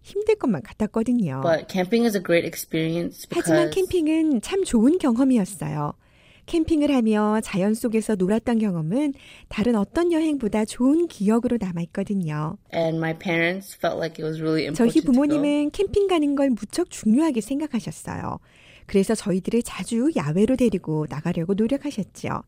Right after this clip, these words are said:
Speaker 1: 미국은 캠핑장을 갖춘 국립공원이 무척 많거든요.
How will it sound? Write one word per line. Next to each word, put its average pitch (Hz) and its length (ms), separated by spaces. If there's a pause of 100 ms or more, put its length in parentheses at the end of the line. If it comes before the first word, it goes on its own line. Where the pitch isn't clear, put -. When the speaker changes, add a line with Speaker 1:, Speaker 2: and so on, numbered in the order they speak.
(340)
Speaker 1:
미국은 226 580
캠핑장을 370 640
갖춘 214 640
국립공원이 214 680
무척 311 400
많거든요. 160 760